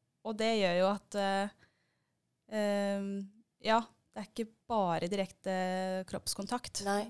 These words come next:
Speaker 2: ikke
Speaker 1: som
Speaker 2: sant.
Speaker 1: gjør at det er verdt å tenke litt på, da.
Speaker 2: Mm, mm.
Speaker 1: Ellers så ser man også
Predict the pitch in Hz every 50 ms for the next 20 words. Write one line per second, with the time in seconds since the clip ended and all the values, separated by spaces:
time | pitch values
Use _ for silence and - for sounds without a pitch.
0 | 214 214 208 220 208 214 208 202 185 180 175 175 180 - 185 185 185 185 185 180
1 | 180 180 190 - - - - 330 330 277 - - - - 226 214 214 214 214 214
2 | 220 220 - - 349 302 - - 160 127 - - 196 190 185 156 - - - 233
3 | 226 214 185 175 165 - 208 202 185 170 170 196 233 233 233 247 - 262 262 -
4 | - 240 220 208 196 196 202 208 214 202 196 - - - - - 208 208